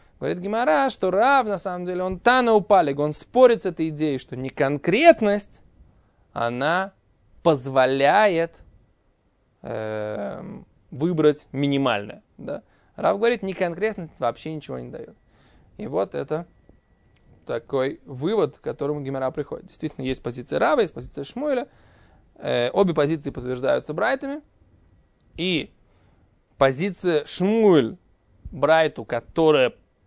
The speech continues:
его позицию опровергает, он её определяет про какой-то частный случай,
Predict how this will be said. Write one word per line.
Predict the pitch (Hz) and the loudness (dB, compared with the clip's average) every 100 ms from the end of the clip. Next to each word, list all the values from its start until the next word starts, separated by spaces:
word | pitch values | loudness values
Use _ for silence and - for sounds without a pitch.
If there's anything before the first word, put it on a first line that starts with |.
| - | -16
его | 131 123 156 | -10 0 0
позицию | 147 127 139 127 | 0 -4 -4 -4
опровергает, | 113 123 117 135 131 107 - - _ _ _ _ _ _ | -4 -2 -2 2 2 2 -4 -20 _ _ _ _ _ _
он | 135 135 | -4 -4
её | 127 120 123 | -2 0 2
определяет | 113 123 123 131 127 110 | 2 -2 -2 4 4 4
про | - 117 120 - | 0 -6 -6 -16
какой-то | - 135 120 - - | -10 -8 -8 -12 -14
частный | - 143 127 131 | 4 4 4 -2
случай, | 113 120 104 143 | -10 -10 -10 -14